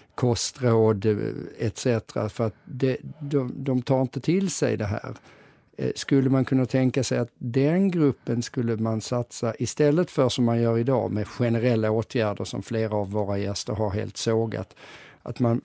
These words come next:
hittar den här gruppen och sen fokuserar på andlighet och meningen med livet och, och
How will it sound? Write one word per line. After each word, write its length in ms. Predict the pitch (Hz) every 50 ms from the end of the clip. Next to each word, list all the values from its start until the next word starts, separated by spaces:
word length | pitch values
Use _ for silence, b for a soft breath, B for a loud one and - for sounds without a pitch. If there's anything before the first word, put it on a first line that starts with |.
| - -
hittar 500 | - - 143 170 - _ _ - 208 180
den 140 | 165 156
här 120 | 147 139 135
gruppen 460 | 117 127 127 120 117 - - 117 113
och 120 | 117 113
sen 260 | - - 123 117 113 110
fokuserar 500 | - - 123 113 - - - 113 110 104
på 120 | - 120
andlighet 800 | 120 120 127 139 139 131 135 123 113 104 110 107 110 110 - -
och 60 | 117
meningen 440 | 113 113 117 113 110 113 113 110 107
med 120 | 110 110
livet 760 | 113 131 135 123 117 113 104 101 107 104 104 104 - _ -
och, 320 | 113 107 104 104 - - -
och 220 | 60 - - -